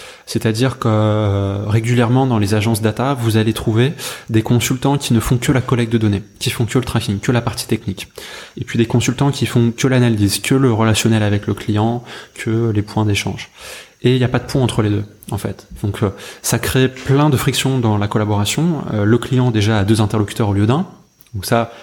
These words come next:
je l'ai vu chez O S N C F, c'est épuisant. Euh, côté consultant, bah, c'est un peu frustrant parce que finalement, on a une forme de répétitivité dans les tâches, de lassitude qui apparaît parce qu'on fait tout le temps un peu, euh, la même nature de projet, alors qu'on sent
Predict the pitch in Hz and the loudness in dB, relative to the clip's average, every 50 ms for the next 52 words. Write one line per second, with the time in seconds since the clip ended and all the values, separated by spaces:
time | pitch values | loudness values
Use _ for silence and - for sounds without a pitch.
0 | - - _ _ - - - 107 95 107 107 104 113 107 - 107 104 104 101 - | -20 -20 _ _ -14 -10 -6 -2 2 2 2 2 2 2 2 2 2 0 0 0
1 | 107 - - 113 - - - - 104 - 113 104 127 170 - - - - - - | -2 0 0 -2 -2 -2 -4 -4 -2 0 0 0 0 -2 -4 -12 -18 -16 -14 -14
2 | - - - - - - - - 123 123 120 120 117 117 113 117 120 117 - - | -14 -14 -14 -16 -18 -12 -4 0 2 2 2 2 2 0 0 -2 -2 -4 -4 -6
3 | - - - - - - - - - 147 143 - 151 - - 131 - - 139 - | -6 -8 -8 -10 -10 -12 -6 0 0 2 2 2 2 2 0 0 0 -2 0 0
4 | 160 151 147 135 - - 101 107 110 117 107 - - - 117 110 - 117 - 131 | 2 2 2 0 -2 -2 -2 0 0 0 0 0 2 2 2 2 2 0 0 -2
5 | - - - 170 165 135 - 113 104 - - - 117 104 - - 123 117 117 135 | -2 0 0 0 0 0 0 0 0 -2 -2 -2 -2 -2 -2 -2 0 0 2 2
6 | 143 135 117 107 104 101 101 - 117 113 107 110 107 104 104 101 110 113 - - | 4 4 4 2 2 0 0 0 0 0 2 2 2 2 2 2 2 0 0 0
7 | 120 - - 120 - - 127 117 113 117 117 - 123 117 110 107 104 - 120 123 | -2 0 0 -2 0 0 0 0 0 0 0 0 0 2 2 2 2 2 2 0
8 | 123 123 110 101 104 98 - - - - - - - - 107 98 - 107 104 117 | 0 0 0 2 2 0 0 -2 -4 -4 -4 -2 -2 -2 0 0 0 0 2 2
9 | 135 147 147 - - - - - - 107 101 - - 110 - - 107 - - - | 2 0 -2 -4 -12 -14 -12 -8 -6 -4 -4 -2 -2 -2 0 0 0 -2 -2 -6
10 | - - 127 123 123 120 113 120 120 117 117 113 110 107 101 101 104 98 104 101 | -2 2 2 4 4 4 2 2 2 2 2 4 2 2 2 2 2 2 2 2
11 | 104 104 104 - 101 107 - - 113 107 131 160 185 - - - - - - - | 2 2 2 0 -2 -2 0 0 2 2 2 2 0 -2 -8 -16 -16 -16 -16 -8
12 | - - 104 110 107 - - 123 120 - | -2 0 0 0 0 0 0 0 2 2